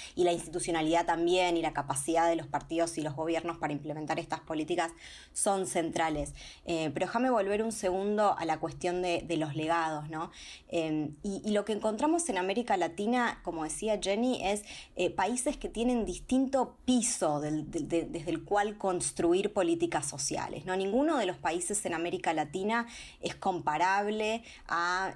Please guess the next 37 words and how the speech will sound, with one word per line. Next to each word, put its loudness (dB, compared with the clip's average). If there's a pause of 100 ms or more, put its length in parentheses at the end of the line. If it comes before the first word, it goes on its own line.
eh, -4
digamos, 0
los -6
países 0
de -4
Europa 2
del 0
Norte, 0
donde -2
tenemos 0
regímenes -2
universales 0
que -12
cubren 0
a 0
la -4
mayoría, 0 (320)
eh, -2
de -4
la 0
población 0
o 2
a -4
toda 4
la -2
población -2
como -2
un -2
derecho 0
de -2
ciudadanía -6 (340)
o 2
de 4
residencia -2
cada 0
vez -6
más. -12